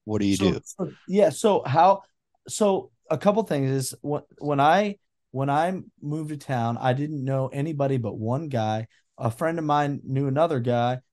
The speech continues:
Speaker 2: who had done some film and stuff. He, he, his name is Rob Snyder. He wrote She Got the Best of Me for Luke Combs. Um, and he kind, when I, when I moved to town,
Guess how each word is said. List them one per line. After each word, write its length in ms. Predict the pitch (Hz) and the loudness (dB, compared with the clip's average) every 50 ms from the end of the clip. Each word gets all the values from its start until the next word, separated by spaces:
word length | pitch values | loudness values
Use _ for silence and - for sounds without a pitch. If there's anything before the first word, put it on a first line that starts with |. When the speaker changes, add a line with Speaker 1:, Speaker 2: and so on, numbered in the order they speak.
| _ _ | _ _
Speaker 2:
who 80 | - 135 | -4 -2
had 120 | 139 127 | -2 0
done 180 | 139 143 151 143 | 0 0 0 -2
some 180 | 139 - 131 | -4 -6 -8
film 380 | 117 - 160 156 160 160 156 151 | -6 -4 -2 0 0 0 0 -2
and 120 | 143 139 | -4 -6
stuff. 240 | - - 147 143 135 | -2 0 -2 -2 -2
He, 300 | - - 196 202 208 196 | -2 -2 0 0 0 0
he, 600 | - - 120 - 190 180 190 190 202 202 196 - _ _ _ _ _ _ _ _ _ _ _ _ | -2 -8 -10 -8 -4 -4 -2 -2 -2 -2 -4 -6 _ _ _ _ _ _ _ _ _ _ _ _
his 140 | - 143 143 | -8 -6 -4
name 180 | 170 165 156 139 | -2 -2 -2 -2
is 100 | 123 - | 0 2
Rob 280 | 147 151 160 160 143 | 2 4 4 4 2
Snyder. 360 | - - 170 165 165 147 131 | -2 -4 -4 -4 -2 -2 -4
He 220 | 120 - - 190 185 | -4 -4 -4 -4 -2
wrote 300 | 160 156 143 139 - - | -2 -2 -2 -2 -2 -6
She 200 | - - 170 151 | -8 -10 -6 -2
Got 240 | 151 143 139 135 - | 0 0 0 0 -2
the 60 | 117 | -4
Best 320 | 107 139 147 151 - - | -2 0 0 0 -2 -4
of 80 | 117 113 | -6 -4
Me 100 | 117 117 | -4 -4
for 240 | 113 - 113 104 104 | -4 -6 -6 -4 -2
Luke 240 | 110 113 117 - | -2 -2 -4 -4
Combs. 540 | - - 170 160 135 101 92 90 - - - _ _ _ _ _ _ _ - | -6 -6 -4 -4 -4 -4 -6 -10 -14 -20 -20 _ _ _ _ _ _ _ -6
Um, 400 | - 131 113 107 104 101 101 101 - _ _ _ _ _ _ - | 0 2 4 4 4 2 -2 -6 -14 _ _ _ _ _ _ -4
and 460 | 131 131 127 123 120 120 120 120 110 - _ _ _ _ _ _ _ _ _ _ _ _ - | 0 2 2 4 4 2 0 -2 -4 -8 _ _ _ _ _ _ _ _ _ _ _ _ -20
he 280 | - - 165 165 160 | -12 -10 -8 -8 -8
kind, 340 | - - 165 156 151 147 - | -4 0 2 2 2 2 0
when 140 | 143 135 139 | 0 0 0
I, 100 | 147 160 | 0 0
when 240 | 143 123 131 135 135 | -2 -2 -2 0 0
I 100 | 147 165 | 0 0
moved 180 | 180 160 139 | 0 -2 -4
to 60 | 120 | -4
town, 480 | 107 - - 170 185 180 156 123 117 | -6 -6 -2 -2 0 0 0 -2 -2